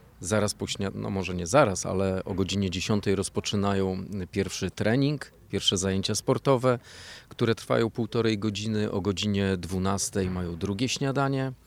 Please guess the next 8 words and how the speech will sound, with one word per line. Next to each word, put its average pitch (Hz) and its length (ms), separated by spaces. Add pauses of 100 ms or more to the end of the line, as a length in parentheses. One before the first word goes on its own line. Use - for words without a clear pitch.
(760)
część, - 800
y, 104 320
około 98 380
półtorej 95 500
godziny 90 420
czasu 92 300
wolnego 104 760 (800)
i 156 400